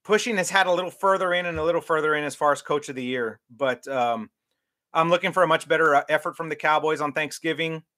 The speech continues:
A very winnable game against the Raiders. We'll see how many of our guys we can get back. And, um, this was a true test. The Chiefs defense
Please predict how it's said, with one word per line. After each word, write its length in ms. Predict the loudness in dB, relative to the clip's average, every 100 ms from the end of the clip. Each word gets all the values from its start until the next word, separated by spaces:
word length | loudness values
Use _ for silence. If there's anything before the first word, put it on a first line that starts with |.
| _ -2
A 140 | 0
very 240 | 4 4 4
winnable 360 | 2 2 0
game 200 | -2 -4
against 240 | -4 -6 -4
the 100 | -2
Raiders. 420 | 0 -2 -4 -4
We'll 220 | -2 -2
see 400 | -4 -8 -8 -4
how 140 | 0
many 180 | 0 0
of 80 | 2
our 140 | 2
guys 240 | 4 2 0
we 80 | -6
can 120 | -4
get 200 | -4 -2
back. 400 | 0 2 0 -6 _
And, 400 | -6 -4 -4 -2
um, 360 | 0 0 -2 -8 _ _ _ _ -6
this 180 | -4 -2
was 100 | -4
a 60 |
true 260 | -6 -6 -8
test. 320 | -4 -4 -6
The 60 | -14
Chiefs 320 | -12 -12 -12
defense 680 | -12 -10 -2 0 0 -6